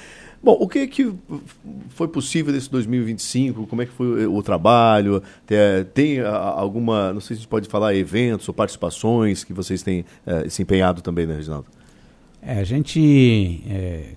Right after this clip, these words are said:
Speaker 2: a gente sabe que a luta do trabalhador não é só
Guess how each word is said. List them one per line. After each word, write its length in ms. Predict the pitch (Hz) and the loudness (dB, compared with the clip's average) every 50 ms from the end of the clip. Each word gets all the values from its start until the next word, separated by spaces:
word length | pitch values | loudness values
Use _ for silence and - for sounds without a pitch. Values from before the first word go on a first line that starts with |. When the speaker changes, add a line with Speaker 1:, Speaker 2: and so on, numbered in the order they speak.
| - - - | -18 -16 -12
Speaker 2:
a 60 | 104 101 | -8 -6
gente 140 | 104 101 - | -6 -6 -6
sabe 300 | - 120 107 107 120 117 | -4 -4 -4 -2 -4 -4
que 120 | - - | -4 -4
a 60 | 117 | -2
luta 300 | 113 117 117 - - 120 | -2 -2 -2 -2 -2 -4
do 60 | 110 107 | -4 -2
trabalhador 760 | - 113 113 104 110 110 110 104 101 98 101 107 113 117 | -2 -2 0 2 2 2 2 2 2 2 2 2 2 4
não 200 | 120 127 123 127 | 4 2 2 2
é 60 | 131 131 | 2 2
só 680 | 127 - - - 135 131 131 131 131 127 127 120 | 0 -2 -2 -2 -2 0 0 0 -2 -2 -4 -4